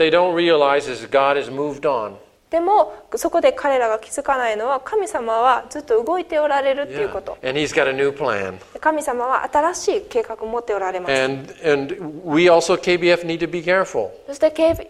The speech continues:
Speaker 2: ーエフの私たちもそのこと気をつけないといけない。
Speaker 1: We are twenty years old.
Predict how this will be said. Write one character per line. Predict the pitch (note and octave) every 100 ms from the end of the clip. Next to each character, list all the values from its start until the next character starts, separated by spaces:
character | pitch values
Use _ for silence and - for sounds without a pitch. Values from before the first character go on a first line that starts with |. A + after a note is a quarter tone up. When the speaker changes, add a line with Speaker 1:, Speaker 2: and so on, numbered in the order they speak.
| - -
Speaker 2:
ー | E4 E4
エ |
フ | D#4
の | B3
私 | B3 C4
た | C#4 C#4
ち | C#4+
も | E4 G#4+ F4+ A#3+
そ | -
の | B3+
こ | B3 B3
と | A3
気 | -
を | C4
つ | C4
け | A#3+
な | G#3
い |
と | F#3
い | F#3
け | C#3
な |
い。 | F#3
Speaker 1:
We |
are | E3
twenty | - F#3 F#3
years | F#3 F#3+ F#3 G3+
old. | G#3+ A#3+ -